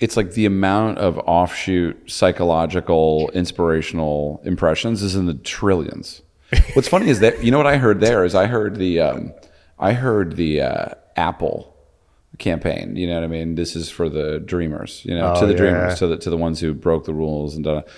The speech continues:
Speaker 1: It's so
Speaker 2: Mm-hmm.
Speaker 1: interesting that essentially
Speaker 2: That's exactly it.
Speaker 1: we just take a little bit of bread and a little bit of meat and, like, some veggies, and then it's just a sandwich that just,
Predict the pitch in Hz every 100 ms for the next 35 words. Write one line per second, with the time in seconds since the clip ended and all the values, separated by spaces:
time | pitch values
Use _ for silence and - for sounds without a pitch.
0 | - 98 98 98 151 147 139 - 104 92
1 | 87 87 92 - 101 - 90 87 87 90
2 | 87 107 117 - - 110 104 113 - 123
3 | 95 - - - _ 85 82 87 95 113
4 | 117 - 82 80 78 - 87 82 80 85
5 | 95 95 90 80 78 - - 80 76 78
6 | - 87 80 85 82 80 73 82 80 80
7 | - - - - 101 82 - 92 85 76
8 | - - - 85 -